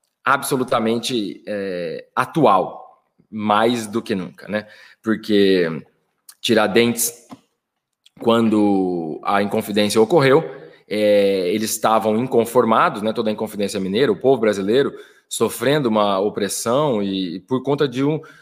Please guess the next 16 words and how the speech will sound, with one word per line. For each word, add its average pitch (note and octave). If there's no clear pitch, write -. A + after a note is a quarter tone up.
o A#2
que C3+
foi C#3+
conhecido C3+
na B2
época C3
como C3
o C#3
quinto D#3
dos A2
infernos. C#3
A G2+
gente A3
tem A#2
essa A2+
expressão A2